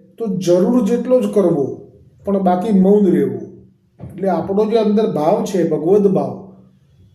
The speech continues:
એ નષ્ટ ના થઈ જાય. તબ વા સર્પની ને અપને મન મેં વિચાર્યો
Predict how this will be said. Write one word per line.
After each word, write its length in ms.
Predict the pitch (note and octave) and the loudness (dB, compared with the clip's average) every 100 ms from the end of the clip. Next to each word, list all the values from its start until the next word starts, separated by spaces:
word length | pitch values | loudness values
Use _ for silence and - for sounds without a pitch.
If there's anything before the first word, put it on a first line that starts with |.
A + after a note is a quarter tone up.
| _ - | _ -2
એ 80 | |
નષ્ટ 440 | F#3+ E3 G#3 F#3+ F3 | 0 2 0 0 -2
ના 180 | D#3+ C#3 | -4 -4
થઈ 140 | C3 | -6
જાય. 220 | A#2 - - - - - - - - - - - - - - - _ - - - - | -8 -12 -16 -20 -14 -14 -14 -20 -20 -20 -20 -20 -20 -16 -16 -16 _ -20 -20 -20 -4
તબ 140 | A#3+ A#3+ | 0 2
વા 240 | A3 A#3 | 2 0
સર્પની 760 | A#3+ - G#3+ A3 - G#3+ G3+ F#3 | -2 -2 -2 -2 -4 0 2 4
ને 240 | F#3+ B3 | 4 2
અપને 560 | B3+ - G3 G3+ A3+ B3 | 0 -4 -8 -6 -2 0
મન 380 | G3+ F#3 F#3+ G3+ | 2 2 4 4
મેં 200 | B3 G#3 | 2 0
વિચાર્યો 1000 | F#3+ F#3 F3 E3+ F#3+ A#3 A#3+ A#3+ - | -2 -4 -2 0 2 2 2 -2 -8